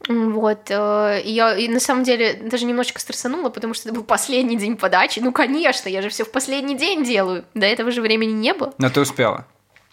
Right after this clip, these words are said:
Speaker 1: Я успела. Я успела. Э,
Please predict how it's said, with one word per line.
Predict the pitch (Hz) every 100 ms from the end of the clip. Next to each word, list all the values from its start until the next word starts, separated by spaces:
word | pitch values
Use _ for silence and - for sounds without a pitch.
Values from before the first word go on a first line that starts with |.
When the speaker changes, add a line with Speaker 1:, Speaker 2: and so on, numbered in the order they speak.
| -
Speaker 1:
Я | 226 202
успела. | 208 - - 120 - - _ -
Я | 254 233
успела. | 233 - 226 262 269 277 - - - -
Э, | 233 220